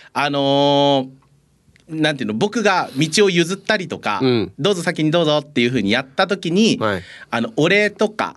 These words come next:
Speaker 2: うん。
Speaker 1: あの、「あ、どうも」っていうのが一つあるだけで僕は気持ちよく譲れるんですけど、
Speaker 2: はいはい。
Speaker 1: ない時は、
Speaker 2: うん、ない時あるよね。
Speaker 1: なんか、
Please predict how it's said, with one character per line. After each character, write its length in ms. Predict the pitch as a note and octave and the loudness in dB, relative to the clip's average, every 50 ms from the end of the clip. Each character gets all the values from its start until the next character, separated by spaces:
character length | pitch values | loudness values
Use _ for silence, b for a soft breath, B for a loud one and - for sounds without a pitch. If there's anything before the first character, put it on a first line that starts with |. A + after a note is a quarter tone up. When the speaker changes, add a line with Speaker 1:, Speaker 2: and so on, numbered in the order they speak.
| _ - | _ -4
Speaker 2:
う 80 | B2 | -2
ん。 180 | A2 G#2 F#2 F2 | 0 -2 -2 -2
Speaker 1:
あ 180 | B2 C3 C3+ B2+ | -2 0 0 0
の、 340 | B2+ A#2+ A#2 A#2 A#2 B2+ - D#3+ | 2 2 2 2 2 0 0 -2
「あ、 80 | F#3+ | 0
ど 80 | F3+ B3+ | 2 2
う 20 | |
も」 160 | C4 A#3+ A3+ A#3 | 2 4 2 2
っ 60 | A#3 | 0
て 160 | A3+ - F#3+ | -2 -2 0
い 100 | F3 F#3 | 2 2
う 60 | F#3+ F3+ | 2 2
の 100 | D#3+ C3+ | 2 0
が 280 | C3 B2 A2 G2+ - - | 0 -2 -4 -4 -6 -8
一 220 | - - E4+ F4+ | -10 -6 -6 -4
つ 80 | - - | -2 -2
あ 100 | F#3+ G#3+ | 0 0
る 120 | A#3 A3 | 0 0
だ 100 | G3 F3+ | 0 0
け 80 | E3+ D3 | 0 0
で 100 | B2 A2+ | -2 -2
僕 220 | A2 A#2 C3 C3 | -2 -2 -2 -2
は 80 | C#3 A2 | -2 -4
気 80 | A2 C3 | -4 -4
持 100 | A2+ A2 | -6 -4
ち 100 | - C3 | -2 -2
よ 120 | C3+ D3+ | -2 -2
く 220 | - - C3 G#2+ G2 | 0 0 0 0 0
譲 220 | G#2 G#2+ G2+ A2 | 0 0 0 0
れ 100 | A2 A2 | 0 0
る 140 | G#2+ A2+ A2 | 0 0 -2
ん 20 | |
で 80 | G#2 G2 | -2 -2
す 100 | F2+ - | -4 -2
け 80 | - A2 | -2 0
ど、 220 | B2+ C3+ A#2+ - | 0 0 0 -2
Speaker 2:
は 140 | - C#3+ D#3 | -2 -2 -2
い 80 | B2 G#2+ | -2 -4
は 100 | G#2+ F#2+ | -4 -4
い。 40 | - | -2
Speaker 1:
な 240 | C3+ F#3 C4 E4 F#4 | 0 2 2 2 0
い 80 | E4 | -2
時 380 | D#4 - B3+ B3+ - - G#3+ F#3+ | -4 -4 -4 -4 -4 -4 -4 -2
は、 240 | F#3+ B2 D#3 D#3 - | 0 0 0 2 2
Speaker 2:
う 60 | D#3+ | 2
ん、 260 | D#3+ D3+ B2+ F#2+ F#2 | 2 2 0 0 0
な 120 | A2+ C3+ C#3 | 0 0 -2
い 40 | |
時 180 | A#2+ A#2+ - G#2 | -2 -4 -4 -2
あ 60 | G2 | 0
る 60 | G#2 | 0
よ 100 | G2+ G2 | 0 2
ね。 200 | A#2+ G3+ A3 D#3+ - | 2 2 0 0 0
Speaker 1:
な 160 | F#3+ A3+ A#3+ | 0 0 0
ん 20 | A3 | 0
か、 240 | G#3 F3 D3+ - | 0 -2 -2 -4